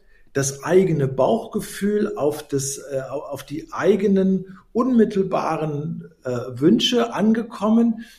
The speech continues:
dass es offensichtlich für einen Teil in unserer Gesellschaft nicht mehr akzeptabel ist, weil so stark individualisiert, nicht mehr akzeptabel ist,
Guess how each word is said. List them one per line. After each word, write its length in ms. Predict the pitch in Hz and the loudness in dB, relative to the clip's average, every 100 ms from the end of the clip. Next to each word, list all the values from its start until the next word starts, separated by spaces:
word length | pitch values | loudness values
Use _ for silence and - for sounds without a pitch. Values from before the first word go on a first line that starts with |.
| _ | _
dass 160 | 147 147 | -4 -4
es 220 | - - | -6 -6
offensichtlich 680 | 180 - 233 220 220 247 233 | -6 -2 -2 -2 -4 -6 -8
für 160 | - - | -8 -8
einen 300 | - 127 123 | -8 -8 -8
Teil 400 | 135 - 233 214 | -4 -2 -2 -4
in 100 | 160 | -6
unserer 400 | 160 160 139 127 | -6 -4 -4 -4
Gesellschaft 960 | 123 117 120 - - 190 214 - - - - - - | -4 -2 0 0 -2 -4 -4 -8 -14 -14 -16 -16 -10
nicht 400 | 139 175 - - | 0 2 2 0
mehr 140 | 214 180 | -2 -2
akzeptabel 800 | 170 - 160 143 131 156 202 190 | -6 -6 -6 -4 -4 -2 -2 0
ist, 580 | 240 247 - - - _ - | -2 -2 -6 -10 -14 _ -20
weil 560 | 135 123 127 147 214 | -16 -4 2 4 4
so 160 | 175 220 | 6 4
stark 480 | - 208 214 - 165 | 4 2 2 -2 0
individualisiert, 1300 | 185 185 180 170 151 143 143 135 143 170 220 - - 147 | 4 4 2 -2 -2 -2 -2 -2 -2 0 -2 -6 -16 -4
nicht 380 | 165 269 - | -2 -2 -4
mehr 120 | 180 160 | -8 -8
akzeptabel 760 | - - 151 139 135 175 190 | -8 -8 -8 -4 0 0 0
ist, 420 | 185 208 - - | 0 -2 -4 -12